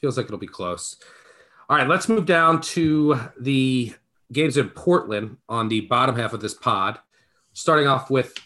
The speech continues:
Saint Mary's, their five seed, just a well-coached, veteran team, just suffocate you on defense, run great offense. They're gonna be taking on the winner of Wyoming and Indiana,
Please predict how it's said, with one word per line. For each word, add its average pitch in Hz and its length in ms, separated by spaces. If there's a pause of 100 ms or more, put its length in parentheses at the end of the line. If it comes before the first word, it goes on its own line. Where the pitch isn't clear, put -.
Saint 156 380
Mary's, 131 680 (280)
their 120 220
five 147 480
seed, 90 400
just - 360
a - 200
well-coached, 127 760
veteran 117 680
team, 117 580 (180)
just - 240
suffocate 127 560
you 107 100
on 92 140
defense, 110 520
run 95 160
great 120 280
offense. 104 720 (220)
They're 127 100
gonna 180 120
be 180 60
taking 160 160
on 151 80
the 120 100
winner 123 380 (280)
of 107 140
Wyoming 117 360
and 107 80
Indiana, 113 580